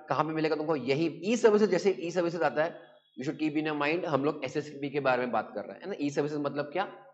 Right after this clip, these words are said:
एसएसपी, सेल्फ सर्विस portal, जहाँ पे हम लोग हैं अभी। Generally fourteen days before the exams आ जाएगा, जैसे ही तुम्हारा foundation का आया था, same to same है। The thing is that आईसीएआई exam जो वेबसाइट था, उसका सब main काम अभी एसएसपी के अंदर आ चुका, उतना ही है,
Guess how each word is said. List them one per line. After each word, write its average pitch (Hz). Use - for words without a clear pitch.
एसएसपी, 127
सेल्फ 135
सर्विस 131
portal, 113
जहाँ 110
पे 123
हम 120
लोग 123
हैं 110
अभी। -
Generally 143
fourteen 147
days 156
before 139
the 151
exams 147
आ 135
जाएगा, 143
जैसे 127
ही 139
तुम्हारा 127
foundation 127
का 127
आया 120
था, 131
same 127
to 151
same 147
है। -
The 131
thing 180
is 185
that 190
आईसीएआई 156
exam 160
जो 185
वेबसाइट 180
था, 185
उसका 135
सब 156
main 151
काम 151
अभी 156
एसएसपी 139
के 135
अंदर 113
आ 107
चुका, 135
उतना 202
ही 107
है, -